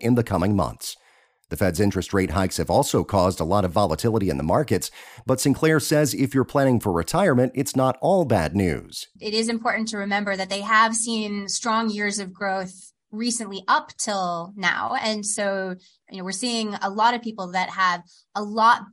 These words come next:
Speaker 2: better financial conditions now than, particularly if we think about people that were trying to retire after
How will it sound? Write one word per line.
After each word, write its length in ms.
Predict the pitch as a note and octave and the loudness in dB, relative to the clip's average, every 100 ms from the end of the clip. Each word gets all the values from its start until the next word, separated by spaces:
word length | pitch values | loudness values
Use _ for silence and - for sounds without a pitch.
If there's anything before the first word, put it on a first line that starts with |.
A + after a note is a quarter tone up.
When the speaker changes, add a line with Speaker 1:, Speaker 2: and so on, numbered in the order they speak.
| - | 2
Speaker 2:
better 680 | G#3+ A3 G3+ F#3+ F3+ F3+ F3+ | 2 4 2 2 0 -2 -4
financial 360 | G3+ F#3 F#3 G3 | -4 -4 -6 -10
conditions 540 | - F#3+ F#3 F#3 F3 | -10 -8 -6 -8 -2
now 520 | C4 C4 G#3 F#3+ F#3 - _ _ G3 | 2 2 2 2 0 -4 _ _ -6
than, 720 | F#3 G#3 G3 G3 F#3+ F#3+ F#3+ | 2 2 4 0 -2 -8 -12
particularly 520 | - C4 B3 G#3+ F#3+ | -4 -4 0 -2 -2
if 60 | F#3 | -6
we 60 | |
think 180 | F#3 F#3+ | -8 -8
about 300 | F#3 F3+ F3 | 0 0 0
people 320 | G#3+ G3 F3+ F3 | -4 -4 -2 -2
that 140 | F3+ | -4
were 60 | F#3 | -4
trying 220 | F#3+ F3+ | -6 -6
to 60 | |
retire 440 | F3+ F3+ F3+ F3 - | -8 -4 -4 -4 0
after 600 | F#3 F#3 - F#3+ F3+ F3 | 2 2 0 -4 -2 -4